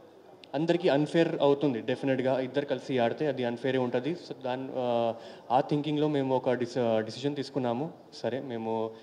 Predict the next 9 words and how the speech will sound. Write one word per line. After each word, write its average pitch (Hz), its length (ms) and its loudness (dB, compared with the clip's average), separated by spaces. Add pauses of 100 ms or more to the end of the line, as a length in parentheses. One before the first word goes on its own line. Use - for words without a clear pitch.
(180)
ఏ 135 60 0
task 135 380 2
అయినా, 135 200 0
నువ్వుగైనా 135 600 0
లేకపోతే 135 340 -4
నేనుగైనా 117 420 -2
వెళ్ళి 113 280 -4
ఆడదాము 110 440 -2
అని, 143 180 -6